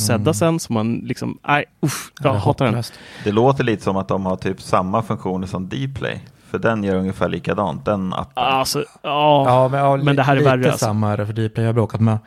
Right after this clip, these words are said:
Speaker 2: Men jag tycker både Dplay och H B O fick ett jäkla lyft med nästa listan i Apple T V-appen. För då sparas i alla fall vart man är och allting. Det blir mycket enklare. Och jag startar nästan
Speaker 3: Mm.
Speaker 2: all-,
Speaker 1: Ja,
Speaker 2: allt
Speaker 1: ja,
Speaker 2: mitt
Speaker 1: just det.
Speaker 2: därifrån.
Speaker 1: Om man kör den appen,
Speaker 2: Så då
Speaker 1: ja.
Speaker 2: om man är på en
Speaker 1: Mm.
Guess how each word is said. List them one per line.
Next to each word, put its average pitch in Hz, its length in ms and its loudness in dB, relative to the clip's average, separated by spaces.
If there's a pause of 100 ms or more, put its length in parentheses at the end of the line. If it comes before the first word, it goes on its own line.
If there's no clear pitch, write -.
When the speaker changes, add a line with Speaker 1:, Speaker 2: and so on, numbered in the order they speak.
(240)
Speaker 2:
Men 120 80 -2
jag 117 80 2
tycker - 200 -2
både 117 280 2
Dplay 107 440 0
och 104 60 2
H 104 80 0 (120)
B 113 80 -2
O 107 80 0
fick - 240 -10
ett 113 140 -4
jäkla 110 300 -2
lyft 127 480 -2
med 110 480 0 (480)
nästa 107 380 -4
listan 101 460 -2
i 104 360 -2 (320)
Apple 110 220 -6
T 104 180 -6
V-appen. 101 400 -6 (920)
För 113 80 -2
då 120 80 2
sparas 113 420 2
i - 20 2
alla 113 80 0
fall 104 100 -2
vart 101 160 -4
man 101 120 0
är 120 200 2
och 104 80 0
allting. 104 240 -6
Det 104 80 -4
blir 104 120 -2
mycket 113 380 -4
enklare. 104 400 -4 (720)
Och 113 140 -2
jag 117 100 2
startar 107 240 0
nästan 107 200 -2
Speaker 3:
Mm. - 80 2
Speaker 2:
all-, 131 80 2
Speaker 1:
Ja, 139 120 6
Speaker 2:
allt 151 240 4
Speaker 1:
ja, 160 100 4
Speaker 2:
mitt 165 100 4
Speaker 1:
just 165 120 2
det. - 60 0
Speaker 2:
därifrån. 120 180 0
Speaker 1:
Om 117 60 2
man 123 100 0
kör 127 260 2
den 127 380 0
appen, 110 180 -6
Speaker 2:
Så 120 60 -4
då 110 80 2
Speaker 1:
ja. 110 40 4
Speaker 2:
om 110 60 2
man 117 120 4
är 117 60 4
på 120 120 -2
en 120 120 4
Speaker 1:
Mm. 117 60 4